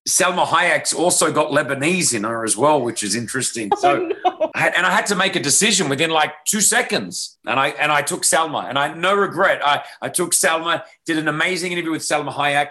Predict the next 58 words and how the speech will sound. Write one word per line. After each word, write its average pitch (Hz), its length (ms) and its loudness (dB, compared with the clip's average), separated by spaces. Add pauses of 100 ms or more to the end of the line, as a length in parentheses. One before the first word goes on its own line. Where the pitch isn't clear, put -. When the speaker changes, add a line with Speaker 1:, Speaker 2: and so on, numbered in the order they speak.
(100)
Speaker 1:
And 156 200 0
then 156 360 0
Nicole 180 440 0
Kidman 175 320 -4
is - 120 0
still 180 220 0
to 180 60 -2
my 151 140 2
left 156 280 -2
doing 151 180 -2
an 139 100 0
interview 151 240 -2
with 135 140 -4
someone 143 320 0
else. 135 300 0
Now 135 120 0
she's 165 280 -4
married 165 320 0
to - 80 -6
Keith 156 300 -6
Urban, 143 340 0
Speaker 2:
Mm-hmm. - 240 -4
Speaker 1:
right? 139 280 2 (280)
Keith 160 200 -6
Urban, 151 260 2
a 127 40 -2
huge 143 320 -2
singer, 147 340 0
country 147 360 -4
singer, 143 320 2 (100)
also 147 340 2
Aussie. 127 380 -2
I 135 140 0
said 170 240 -4
to 156 100 -4
him, 135 220 -2
"Yo, 214 240 2
Keith," 311 500 2
in 170 120 0
an 156 120 0
Australian 160 460 0
accent, 160 320 -2
'cause 143 100 -8
I 160 60 4
wanted 185 280 0
him 165 120 -8
to 151 100 -6
hear 170 140 -4
my 156 160 0
Aussie 156 200 -2 (100)
accent. 165 340 -8
And 151 100 -2
he 151 60 0
looks 175 260 0
around. 160 200 2
I 139 40 -2
said, 139 380 -6
"Man, 160 480 -2